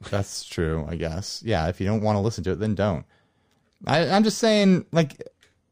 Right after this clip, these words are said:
I think if, if you're looking to jump into some Rush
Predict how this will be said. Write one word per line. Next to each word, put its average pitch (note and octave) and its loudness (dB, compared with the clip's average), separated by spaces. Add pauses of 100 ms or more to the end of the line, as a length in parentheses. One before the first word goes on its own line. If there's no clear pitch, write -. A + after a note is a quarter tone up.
(140)
I E3 0
think E3+ 4
if, D#3 4
if C#3 4
you're C#3 4
looking C#3 6
to A#2 6 (360)
jump B2+ 4
into A#2 4
some G2+ 0
Rush G#2+ 4